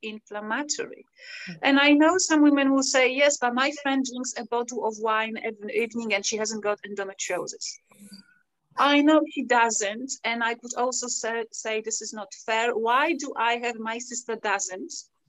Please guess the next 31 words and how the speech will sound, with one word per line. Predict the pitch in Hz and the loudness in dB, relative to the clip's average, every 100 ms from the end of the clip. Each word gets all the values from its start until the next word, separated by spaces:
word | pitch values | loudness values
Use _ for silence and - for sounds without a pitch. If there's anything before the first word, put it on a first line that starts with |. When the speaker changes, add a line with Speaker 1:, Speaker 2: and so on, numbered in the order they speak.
| _ _ | _ _
Speaker 2:
<laughs> | 226 214 - - _ - | -10 -10 -14 -20 _ -6
Speaker 1:
But, | 269 269 - | -6 -6 -8
you | 285 | -4
know, | 269 269 | 0 -2
putting | 269 349 359 320 | -2 -6 -2 -2
ourselves | 294 294 294 277 262 | -2 -4 0 0 -2
in | 254 247 | -6 -8
a | |
victim | 240 262 - 247 233 | -6 -10 -8 -6 -2
mode | 214 214 247 349 - - | 0 2 2 2 0 -2
is | 240 233 | -2 0
not | 247 254 320 381 214 226 | 0 0 0 -4 -10 -6
really | 240 262 247 262 262 - | -4 -2 -2 -6 -6 0
finding | 240 240 240 240 226 | 2 2 0 -4 -4
a | |
solution | 220 233 226 226 - 233 | -4 -4 -4 -4 -4 -4
to | 226 | -4
our | - 202 196 - | -4 -6 -8 -4
problem. | 208 190 180 170 - | 0 0 -2 -6 -2
So | - 254 254 262 _ _ _ - | 0 4 2 0 _ _ _ -4
have | 370 | -2
a | 370 | 0
glass | 285 277 269 294 - | 0 2 4 2 0
of | 262 240 | -8 -10
good | 254 247 | -12 -8
quality | 233 226 226 - 214 | -4 -4 -6 -8 -8
wine | 208 214 214 220 233 - | -4 -2 0 -2 -6 -10
instead | 202 - 202 202 | -12 -6 -4 0
of | 202 196 | -2 -2
bottle | 196 190 190 196 - | -4 -4 -4 -6 -4
of | 185 | -6